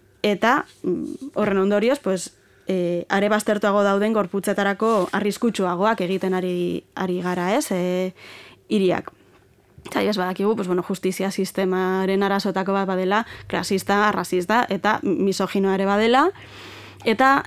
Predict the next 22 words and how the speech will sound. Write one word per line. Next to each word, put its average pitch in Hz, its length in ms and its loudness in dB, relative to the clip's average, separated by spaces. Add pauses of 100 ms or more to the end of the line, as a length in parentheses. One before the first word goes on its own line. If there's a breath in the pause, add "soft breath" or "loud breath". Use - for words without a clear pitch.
e, 185 540 0
are 202 160 4
gehiago, 233 400 4
ez, 277 80 2
bortizkeria 208 640 2
gertatzen 226 480 0
den 220 100 2
espazio 220 460 0
nagusian, 220 480 2
etxean 196 320 2
alegia, 196 560 2
emakumeen 202 400 2
kontrako 202 400 2
bortizkeria 190 560 -2
bakigu 185 380 -2 (260 loud breath)
etxe 202 200 0
inguruan 190 520 4
eta 185 320 -2
eremu 190 260 2
ezagun-, 190 420 0
en, 180 300 0
e, 160 300 -6